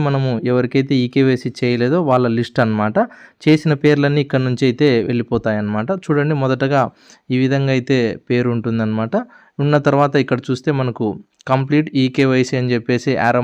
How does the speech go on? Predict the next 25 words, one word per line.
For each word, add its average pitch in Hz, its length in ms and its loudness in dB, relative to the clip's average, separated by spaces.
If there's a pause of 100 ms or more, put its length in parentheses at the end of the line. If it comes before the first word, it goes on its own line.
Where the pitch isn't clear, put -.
మార్క్ 117 260 -4
అయితే 113 220 -4
ఇవ్వడం 110 320 -2
జరిగిందనమాట. 107 680 -6 (520)
ఇక్కడ 151 180 0 (120)
మొదటగా 147 320 2 (100)
మనం 127 120 -2 (100)
ఏం 127 120 -2
చేయాలంటే 123 440 0 (840)
మనము 139 260 2 (1600)
కంప్లీట్ 151 360 0 (160)
ఈకేవైసీ 139 600 2
మీద 131 140 0 (100)
మనం 117 200 0
అయితే 113 180 -2 (200)
టచ్ 110 220 0
చేయాలి. 120 340 2 (760)
టచ్ 139 200 2
చేస్తే 160 240 2 (100)
మనకు 135 260 -2
ఒక 117 120 0 (120)
కన్ఫర్మేషన్ 135 600 -2
అనేది 123 260 0
అడుగుతాదన్నమాట. 110 720 -2 (580)
So, 160 80 4